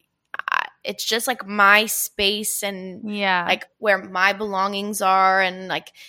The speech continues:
Speaker 1: you know, I
Speaker 2: Yeah.
Speaker 1: can go into my shower and my <laughs> shampoo is there and my
Speaker 2: Yes.
Speaker 1: face wash, you know, like,
Speaker 2: Yeah.
Speaker 1: you don't feel like you're scrambling to find things 'cause it's your house and, like, whatever you need is
Speaker 2: Totally.
Speaker 1: typically there. Like, I
Speaker 2: Yeah.
Speaker 1: find if I, like, stay over at friends' houses, I'm like,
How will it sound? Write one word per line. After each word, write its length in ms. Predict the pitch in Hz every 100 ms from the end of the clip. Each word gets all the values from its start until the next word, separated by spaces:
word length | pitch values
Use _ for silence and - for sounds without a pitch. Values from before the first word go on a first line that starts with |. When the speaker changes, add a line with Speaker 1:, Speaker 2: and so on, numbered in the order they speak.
| -
Speaker 1:
you 160 | 220
know, 100 | 214
I 120 | 208
Speaker 2:
Yeah. 60 | 202
Speaker 1:
can 180 | 208 208
go 160 | 214 214
into 200 | 220 220
my 120 | 208
shower 580 | - 196 190 196 202 196
and 100 | 214
my 120 | 277
<laughs> 400 | - - 277 277
shampoo 260 | - 262 262
is 240 | 247 262
there 340 | 208 220 214 220
and 160 | 220
my 80 | 226
Speaker 2:
Yes. 160 | 254 269
Speaker 1:
face 320 | 254 247 -
wash, 340 | 247 240 - 262
you 80 |
know, 180 | 247 240
like, 160 | 247 233
Speaker 2:
Yeah. 280 | 202 208 196
Speaker 1:
you 80 | 262
don't 200 | 269 269
feel 160 | 269
like 160 | 254 254
you're 80 | 262
scrambling 600 | - - 220 233 226 233
to 120 | 226
find 460 | - 196 202 208 220
things 300 | 185 175 180
'cause 140 | - 190
it's 200 | 190 190
your 260 | 208 214
house 380 | 214 202 185 -
and, 120 | 196
like, 180 | 180 175
whatever 320 | - 190 196 214
you 140 | 208
need 260 | 202 202 190
is 80 | 180
Speaker 2:
Totally. 220 | 175 - -
Speaker 1:
typically 480 | - 214 214 220 208
there. 400 | 180 180 226 311 - - 233
Like, 100 | 196
I 80 | 196
Speaker 2:
Yeah. 80 |
Speaker 1:
find 260 | 180 226 226
if 100 | 226
I, 120 | 208
like, 200 | 202 202
stay 260 | - - 226
over 200 | 214 214
at 80 | -
friends' 520 | 208 196 220 - - -
houses, 720 | 240 220 233 254 320 339 - - - - -
I'm 160 | 226
like, 260 | 220 214